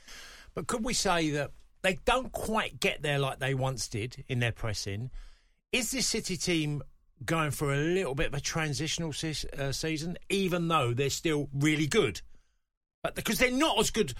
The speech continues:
I don't. Any, no one can tell me that there were, they were a better team than they were last year. I actually think they, there's been a very small decline in what City are about. They don't do everything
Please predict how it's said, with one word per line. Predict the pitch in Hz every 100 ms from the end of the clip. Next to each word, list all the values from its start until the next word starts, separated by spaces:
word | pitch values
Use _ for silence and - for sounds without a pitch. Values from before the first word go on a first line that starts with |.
| -
I | 202
don't. | 240 214 - -
Any, | 233 247
no | 190 214 254
one | 254 233
can | 202
tell | 175 185
me | 160 123 107 139 - -
that | - 147
there | 151 147
were, | 131 131 127 - -
they | - 139
were | 139
a |
better | 131 175 -
team | - 135
than | 123
they | 117
were | 110
last | 107 95 -
year. | 90 82 - _ _
I | 151
actually | 165 - 143
think | - 143
they, | 139 139 -
there's | 143 131
been | - 127
a | 117
very | 107 185 220
small | - 190
decline | 160 156 - 127 120
in | 113
what | 127 143
City | - - 143
are | 123 117
about. | 101 120 185 - - - -
They | 131
don't | 127 208 214
do | 208 185 -
everything | 180 160 156 160